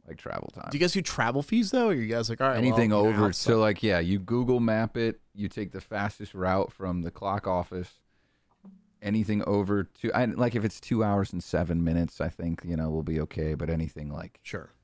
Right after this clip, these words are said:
Speaker 1: closer to two thirty, yeah, you'll, I mean, if
Speaker 2: Three
Speaker 1: you wanna get
Speaker 2: hours.
Speaker 1: a hotel room instead, you know, but honestly,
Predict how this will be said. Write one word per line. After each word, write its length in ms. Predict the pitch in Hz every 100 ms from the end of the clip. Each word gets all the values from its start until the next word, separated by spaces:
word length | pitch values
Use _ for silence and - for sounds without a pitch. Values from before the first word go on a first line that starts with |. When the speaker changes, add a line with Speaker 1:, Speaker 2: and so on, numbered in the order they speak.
| _ _
Speaker 1:
closer 320 | - 85 -
to 80 | 80
two 240 | - 90 80
thirty, 560 | - 80 78 76 78 -
yeah, 220 | 80 69
you'll, 300 | 78 78 85 -
I 40 |
mean, 100 | 92
if 120 | 92
Speaker 2:
Three 120 | 101 87
Speaker 1:
you 20 |
wanna 140 | 90 85
get 160 | 92
Speaker 2:
hours. 120 | 90
Speaker 1:
a 40 | 85
hotel 340 | 87 - 151
room 220 | 160 156 139
instead, 500 | 127 - 156 165 151
you 140 | 139
know, 240 | 139 139
but 160 | 131 104
honestly, 600 | 104 104 - 107 104